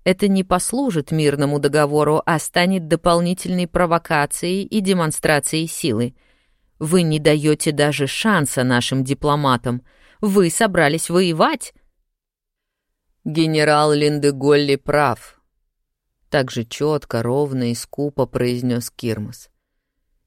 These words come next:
Генерал выпятил грудь в бордовом кителе, будто одно лишь слово черного консула было способно повесить на него медаль.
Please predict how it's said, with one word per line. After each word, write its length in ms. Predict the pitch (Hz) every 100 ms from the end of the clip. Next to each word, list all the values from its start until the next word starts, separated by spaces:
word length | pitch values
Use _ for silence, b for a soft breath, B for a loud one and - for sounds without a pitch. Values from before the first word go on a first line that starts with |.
| -
Генерал 540 | 123 143 135 131 143
выпятил 460 | 135 143 135 - 131
грудь 260 | 127 175 160
в 100 | 123
бордовом 540 | 127 127 127 127 120
кителе, 520 | 120 135 - 120 123
будто 440 | 123 131 - - 131
одно 440 | 151 135 143 180
лишь 260 | 190 175 -
слово 460 | - 202 190 127
черного 540 | 120 - 165 143 127 127
консула 600 | - 165 196 - 240 226
было 220 | 208 185
способно 600 | - 156 156 170 185 185
повесить 540 | 180 165 147 - -
на 100 | 156
него 240 | 147 139 143
медаль. 500 | 143 135 110 113